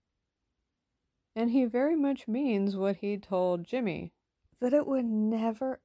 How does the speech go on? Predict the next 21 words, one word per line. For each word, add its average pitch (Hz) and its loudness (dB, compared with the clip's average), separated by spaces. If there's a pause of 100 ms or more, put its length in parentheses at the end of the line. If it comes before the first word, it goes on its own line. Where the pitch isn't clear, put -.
ever 226 0
cross 196 -2
his 208 -4
mind 185 0 (280)
to 220 0
have 226 0
sex 165 -6
with 214 -2
her 170 -2 (1900)
as 208 0
long 202 2
as 214 0
she 214 -4
was 196 0
in 185 -4
a 180 -2
relationship 180 -2
with 185 -2
his 180 -2
best - -6
friend, 165 -4